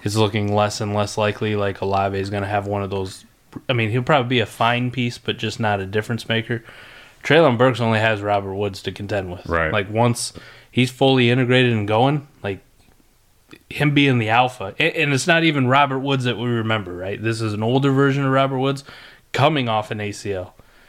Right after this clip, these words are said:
Speaker 1: That's it. Unless you're scared of, uh,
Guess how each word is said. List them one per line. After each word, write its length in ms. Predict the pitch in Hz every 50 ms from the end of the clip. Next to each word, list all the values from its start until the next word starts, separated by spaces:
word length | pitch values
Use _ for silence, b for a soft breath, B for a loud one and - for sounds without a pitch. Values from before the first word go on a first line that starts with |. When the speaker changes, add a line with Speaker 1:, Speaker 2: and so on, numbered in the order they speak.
| b b b b b _ -
Speaker 1:
That's 240 | - 127 123 -
it. 180 | 131 123 110 - - _ b b b b b b b b b
Unless 340 | - 113 120 127 123 120 -
you're 180 | 127 123 120 110
scared 380 | - - - 123 120 120 113
of, 200 | 117 110 107 107
uh, 360 | 107 104 104 104 104 101 101